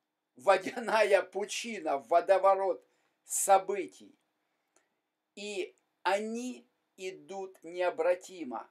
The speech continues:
Опять же, кто видит, кто пытается что-то разобраться, видит, что наводнение, цунами, какие-то события, связанные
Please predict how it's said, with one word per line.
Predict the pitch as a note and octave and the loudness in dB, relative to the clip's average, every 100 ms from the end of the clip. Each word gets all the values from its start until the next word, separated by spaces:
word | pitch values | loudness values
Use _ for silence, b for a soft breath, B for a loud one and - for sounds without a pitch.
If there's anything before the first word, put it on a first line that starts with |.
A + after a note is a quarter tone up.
| - | -2
Опять | D#3+ E3 G3+ F#3 D#3 | 0 0 0 2 2
же, | B2+ A#2+ - _ _ _ _ | -2 -16 -16 _ _ _ _
кто | - - - G3+ | -20 -2 2 2
видит, | G3+ B3+ G3+ F#3 - - - | 2 -8 -6 -6 -6 -20 -20
кто | - G#3 D#3+ - _ | -2 2 2 -2 _
пытается | F#3 E3 - A3 G#3+ E3 D#3 D#3+ | -10 -4 6 8 8 4 -2 -8
что-то | D3+ - G3 D#3+ D3+ | -10 -6 -4 -2 -2
разобраться, | D3+ D3 E3 E3+ A3+ A3+ - F3 | -2 -4 -4 0 2 2 0 -6
видит, | F3+ E3 C#3 | -6 -12 -14
что | C#3 - E3+ | -14 -10 -6
наводнение, | G#3+ A3+ A3+ G#3+ F3+ F#3 F3+ E3 D3+ C#3+ B2+ | -2 0 0 -2 -10 -10 -10 -10 -10 -10 -10
цунами, | - - A#3 G#3+ G3 F3+ D3+ C#3+ | -12 -12 -10 -2 0 2 -2 -6
какие-то | C3 D#3 - G#3+ A3 A3 | -10 -12 -12 -18 -8 -6
события, | G#3+ - G3+ - A3 G#3 F3 D#3+ | -6 -2 -2 -4 -14 -12 -6 -6
связанные | - D#3 F3 F3 D#3+ D#3 C#3 C3 | -8 -4 -2 -2 -4 -6 -8 -10